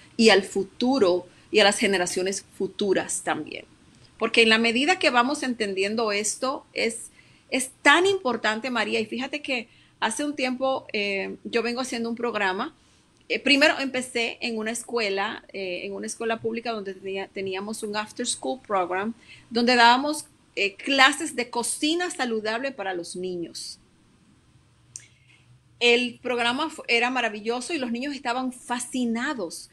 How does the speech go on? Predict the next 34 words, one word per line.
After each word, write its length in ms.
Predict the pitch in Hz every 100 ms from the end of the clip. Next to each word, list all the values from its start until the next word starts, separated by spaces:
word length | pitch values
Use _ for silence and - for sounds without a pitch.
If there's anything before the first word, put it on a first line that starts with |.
| _ _
porque 240 | 233 233
también 440 | 247 247 233 254 330
fíjate 440 | 320 302 311 233
que 100 | -
hay, 320 | 226 254 262 -
hay, 440 | 202 226 262 269 - _ _ _
ah, 220 | - 214 -
estudios 800 | 220 - - 262 311 175 156 -
que 120 | 208
demuestran 840 | 208 208 208 254 262 - 175 175 185
que 200 | - 254
si 220 | - 262
el 200 | 247 247
niño 400 | 262 311 381 370
participa 1040 | 254 226 214 202 - 240 254 - - - _ _ _ _ _ -
en 240 | 254 247
la 140 | 233
preparación 640 | 233 220 214 202 - 226 247
de 100 | 269
la 220 | 214 208
comida 560 | 214 202 202 214 196 175
que 180 | -
van 220 | 190 185 220
a 60 |
ingerir, 840 | 240 226 202 185 196 226 320 392 - _ _ _ _
van 240 | - 226 254
a 40 |
estar 260 | 285 247 240
más 420 | 226 226 277 294
dispuestos 880 | 247 - - 226 233 - 175 180 -
a 100 | 196 190
probar 380 | 202 190 202
cosas 380 | - 202 190 -
nuevas. 600 | 185 196 214 165 - -